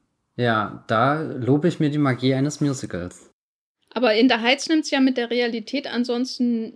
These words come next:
Speaker 2: nicht so genau. Das ist ja schon in der Szene mit, äh, Abuela, ähm, die ich an dieser Stelle nochmal hervorheben will, weil sie einfach, ähm, ganz, ganz, äh, toll ist. Und ich glaube auch John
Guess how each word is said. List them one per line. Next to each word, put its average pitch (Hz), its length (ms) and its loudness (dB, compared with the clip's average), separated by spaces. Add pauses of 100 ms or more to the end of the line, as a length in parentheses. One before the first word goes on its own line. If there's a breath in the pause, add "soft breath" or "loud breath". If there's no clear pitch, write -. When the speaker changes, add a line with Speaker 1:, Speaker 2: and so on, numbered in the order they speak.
(120)
Speaker 2:
nicht 254 260 0
so 220 460 -2 (240)
genau. 190 480 -4 (300)
Das 208 220 -4
ist - 200 -4
ja 226 140 4
schon 233 220 -2
in 214 160 0
der 208 360 0
Szene 233 340 -2
mit, 214 360 -6
äh, - 100 -8
Abuela, 233 1200 0
ähm, 208 420 -6
die 202 100 -12
ich - 120 -12
an 196 80 -8
dieser 202 240 -6
Stelle 185 200 -6
nochmal 185 240 -10
hervorheben 254 480 0
will, 247 180 0
weil 196 140 -4
sie 190 120 -8
einfach, - 280 -12 (100)
ähm, 220 220 -8
ganz, 214 240 -6
ganz, 208 320 -6 (160)
äh, 190 240 -8
toll 247 240 0
ist. 240 160 -2
Und 214 60 -2
ich - 100 -8
glaube 196 260 -2
auch 190 220 -6
John 202 300 -4